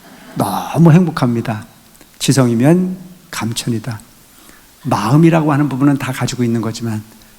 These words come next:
내가 조금의 정성을 다하면 나도 행복하고 상대도 행복하게 돼 있습니다. 우리가 이렇게 행복한데 부처님인들 얼마나 행복하실까?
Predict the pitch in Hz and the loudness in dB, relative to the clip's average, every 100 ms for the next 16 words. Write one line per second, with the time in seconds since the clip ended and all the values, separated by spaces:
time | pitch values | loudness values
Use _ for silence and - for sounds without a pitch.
0 | - 131 123 147 - 135 127 113 113 117 | -10 -6 -4 -4 -4 -2 -2 -2 -4 -4
1 | 117 113 104 110 147 175 - - - - | -4 -6 -6 -2 0 -2 -6 -20 -20 -16
2 | - 120 120 117 110 110 - 113 139 147 | -4 -2 0 -2 -2 -6 -10 -4 -2 0
3 | 160 151 - - 135 110 107 139 143 147 | -2 -8 -10 -4 -2 -2 -4 -4 -4 -8
4 | - 180 175 160 - 123 110 101 120 113 | -6 -2 -2 -2 -4 -4 -4 -6 -12 -12
5 | 120 - _ _ _ _ - 151 151 175 | -14 -16 _ _ _ _ 0 2 4 4
6 | 165 160 143 131 127 - 113 113 107 - | 4 2 0 -2 -4 -2 -2 -2 -4 -12
7 | - - - - - 120 110 107 107 147 | -20 -20 -10 -6 -2 0 0 -2 0 2
8 | 156 156 - - - 113 107 104 104 127 | 2 -2 -14 -20 -8 -4 -4 -4 -4 -4
9 | 151 139 135 120 127 - 110 | -4 -6 -8 -10 -10 -10 -10